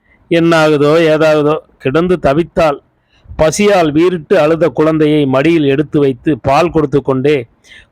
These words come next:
புசு புசு என சுருள் சுருளாக வளர்ந்திருந்த முடியை கோதி விட்டாள்.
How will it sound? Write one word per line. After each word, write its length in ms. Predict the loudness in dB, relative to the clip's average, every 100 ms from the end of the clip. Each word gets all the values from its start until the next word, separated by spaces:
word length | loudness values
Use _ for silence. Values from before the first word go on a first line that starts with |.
| -4
புசு 160 | -2
புசு 340 | 0 0 0 0
என 380 | 2 2 0 -2
சுருள் 360 | -2 0 0 0
சுருளாக 480 | 0 2 2 2 0
வளர்ந்திருந்த 560 | 0 0 0 0 0
முடியை 400 | 0 0 0 -2 -2
கோதி 300 | -2 0 0
விட்டாள். 460 | -2 -2 -2 -2